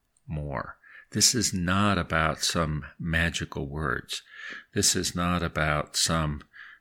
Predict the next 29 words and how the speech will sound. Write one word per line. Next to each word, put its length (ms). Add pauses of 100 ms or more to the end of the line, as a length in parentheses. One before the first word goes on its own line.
nice, 400
quick, 440
easy, 880 (560)
"Oh, 160
it's 180
all 160
fixed 480
now." 300 (680)
Although, 240
again, 460 (160)
I'm 180
all 180
for 300
that. 400 (1080)
It 240
is 360
for 460
that 440 (180)
deeper 760 (1900)
ah, 300
there's 160
gotta 220
be 100
a 60
better 280
way 160
to 100
say 320
it. 220